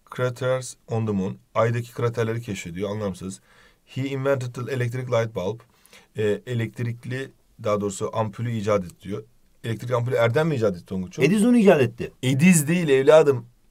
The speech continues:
Speaker 1: Edison. Bak Erdem mi icat etti diyorum. Ediz diyor ya. Allah'ım ya Rabbim ya.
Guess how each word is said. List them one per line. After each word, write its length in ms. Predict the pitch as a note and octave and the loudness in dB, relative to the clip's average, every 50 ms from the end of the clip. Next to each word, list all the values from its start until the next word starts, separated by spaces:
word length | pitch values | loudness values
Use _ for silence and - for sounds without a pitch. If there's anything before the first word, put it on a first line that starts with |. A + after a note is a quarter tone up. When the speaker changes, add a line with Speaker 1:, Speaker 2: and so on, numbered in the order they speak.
| _ | _
Speaker 1:
Edison. 640 | C3 B2+ B2 D3+ F#3+ F#3+ - - A2+ G2 F2+ F2 F#2 | -4 -2 0 2 2 2 4 4 2 2 0 0 -2
Bak 180 | F#2 F#2 - - | -2 -2 -4 -4
Erdem 340 | - G#2 A2+ A#2 A#2+ D3 D#3 | -2 0 2 4 6 4 4
mi 100 | D#3 C#3 | 4 0
icat 240 | A#2 A2+ A2+ A2 G#2+ | 2 2 2 2 2
etti 140 | G#2 G2 - | 0 -6 -6
diyorum. 260 | A#2 A#2 B2+ D3 D3+ | -6 -4 -4 -6 -6
Ediz 340 | - B2+ A#2 A2+ A#2 A2 F#2+ | -6 -6 -6 -4 -4 -6 -6
diyor 120 | F2 E2+ E2 | -6 -6 -8
ya. 120 | D#2+ D2+ | -8 -8
Allah'ım 420 | B1+ F2 F#2+ F#2 F#2 F2 F#2 E2+ | -8 -6 -4 -4 -4 -6 -8 -8
ya 160 | E2 E2 D#2 D#2 | -8 -8 -8 -10
Rabbim 340 | D#2+ D#2 - - D#2+ D2 | -10 -12 -14 -18 -20 -18
ya. 160 | - - - | -18 -18 -18